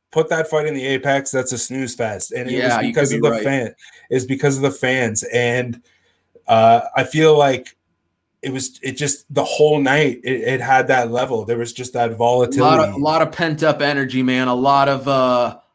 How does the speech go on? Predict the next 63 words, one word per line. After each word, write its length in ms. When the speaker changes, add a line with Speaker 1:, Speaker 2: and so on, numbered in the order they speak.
Speaker 2:
a 100
lot 460
of, 420
and, 140
and 120
you 80
know 160
what? 340
I 100
think 260
we 120
saw, 260
like 220
I 80
was 100
talking 280
about, 200
you 80
know, 80
I 60
think 240
in 40
the 100
Crute 320
fight, 380
I 120
think 280
Crute, 380
um, 600
fell 300
into 200
that. 260
You 100
know, 160
he 100
did 200
not 180
go 100
out 160
there 100
and 80
fight 220
a 220
smart 320
game 200
plan. 180
I, 160
I 80
think 240
we 120
saw 240
some 200
guys 420
going 240
out 180
there 140
and 120
trying 380
to 60
find 240
the 40
spectacular 640
knockout 600